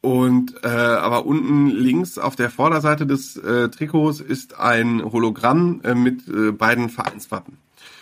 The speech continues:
Und es war ja immer so, und dann sind halt auch noch die Stadtwappen, also das Nürnberger Stadtwappen beim F C N und das Schal-, das Gelsenkirchener Stadtwappen auf dem Schalke-Trikot ist auch noch eingeprägt.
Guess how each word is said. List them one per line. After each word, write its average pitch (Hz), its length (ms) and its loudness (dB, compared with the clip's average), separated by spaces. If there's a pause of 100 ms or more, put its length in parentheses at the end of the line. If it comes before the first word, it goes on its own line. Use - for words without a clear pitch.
(540)
Und 113 280 2
es 123 140 -4
war 135 160 2
ja 165 80 0
immer 170 240 4
so, 151 140 0
und 160 100 4
dann 123 120 2
sind 139 140 2
halt 135 120 2
auch 123 120 -4
noch 123 120 -2
die 110 160 -4
Stadtwappen, 107 600 -4
also 110 200 -8
das 110 120 -4
Nürnberger 127 400 4
Stadtwappen - 480 -4
beim 101 160 -6
F - 140 -8
C - 140 -6
N 165 260 2
und 113 180 -6
das 110 140 -6
Schal-, - 200 -2
das - 180 -10
Gelsenkirchener 113 580 0
Stadtwappen 107 460 -4
auf 107 100 -6
dem 107 140 -4
Schalke-Trikot - 540 -4
ist 107 80 -4
auch 110 140 -4
noch 113 120 -2
eingeprägt. - 640 -4